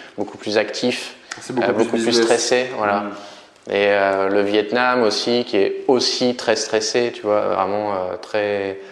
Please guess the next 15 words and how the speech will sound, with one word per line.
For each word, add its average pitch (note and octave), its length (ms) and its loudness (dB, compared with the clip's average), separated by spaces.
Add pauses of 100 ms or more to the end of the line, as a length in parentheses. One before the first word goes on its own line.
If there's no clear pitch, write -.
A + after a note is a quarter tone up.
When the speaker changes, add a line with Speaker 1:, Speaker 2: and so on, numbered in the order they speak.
(400)
Speaker 1:
euh, F#2+ 40 -6 (440)
money G#2 300 2
oriented, G#2 640 0 (180)
tu - 100 -20
vois, G#2 100 -2
des G2+ 100 -2
choses A#2 180 -2
Speaker 2:
Ouais. G#2+ 60 2
Speaker 1:
comme G2+ 160 -2
ça. - 340 -4 (680)
Et, F#2+ 220 0
euh, F#2 200 -2
Speaker 2:
Orienté B2 440 6
vers A2 180 4
l'argent. A2 440 -2